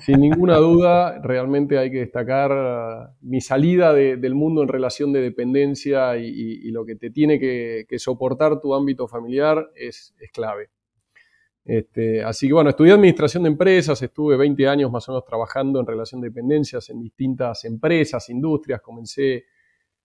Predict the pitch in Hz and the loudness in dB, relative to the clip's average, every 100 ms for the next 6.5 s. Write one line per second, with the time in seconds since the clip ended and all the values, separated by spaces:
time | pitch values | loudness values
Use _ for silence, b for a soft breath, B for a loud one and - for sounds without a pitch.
0 | _ _ - 123 139 165 160 151 135 147 | _ _ 0 4 8 10 10 6 6 6
1 | 143 139 135 131 156 139 151 147 135 135 | 8 6 4 4 6 6 4 2 2 2
2 | 131 143 143 147 - 147 131 127 143 139 | 2 2 2 0 2 2 4 2 0 0
3 | - 135 143 135 123 131 147 139 123 - | -2 -2 -2 0 0 2 2 0 -4 -4
4 | 131 120 127 190 185 180 185 - 123 113 | -4 -2 0 2 4 2 -2 -8 -10 -10
5 | - 120 117 110 127 131 127 127 139 135 | -6 -6 -6 -8 -8 -8 -6 -4 -2 -4
6 | 117 127 120 - _ | -4 -6 -8 -10 _